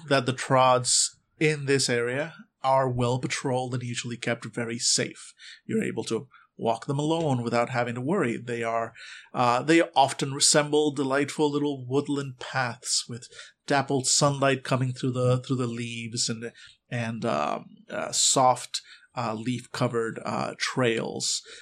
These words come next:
uh, all of which usually glimmer with a sort of silver glow. That's the,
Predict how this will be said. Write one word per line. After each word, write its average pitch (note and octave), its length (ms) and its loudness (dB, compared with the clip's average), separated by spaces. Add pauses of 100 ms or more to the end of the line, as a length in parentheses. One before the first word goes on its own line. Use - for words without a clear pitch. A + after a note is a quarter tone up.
(120)
uh, B2 340 0
all F3+ 180 8
of E3+ 160 2
which - 500 2 (540)
usually B2+ 720 -2
glimmer C3 720 -2
with B2 200 -4
a A#2+ 200 -2
sort A#2+ 200 -4
of A#2 60 -4
silver A#2+ 680 0
glow. C3 360 -4
That's C3 240 -4
the, B2 220 -4